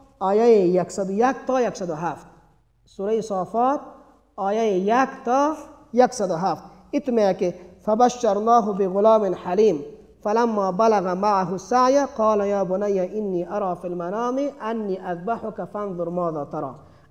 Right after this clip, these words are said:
از این معلوم می‌شه، یعنی قسم دیگه از وحی، که خواب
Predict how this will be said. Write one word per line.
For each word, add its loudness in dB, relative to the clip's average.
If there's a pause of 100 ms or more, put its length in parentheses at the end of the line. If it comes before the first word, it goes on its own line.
از -4
این -2
معلوم 0
می‌شه، -2
یعنی 0
قسم -8
دیگه -2
از -4
وحی، -2
که 0 (340)
خواب 2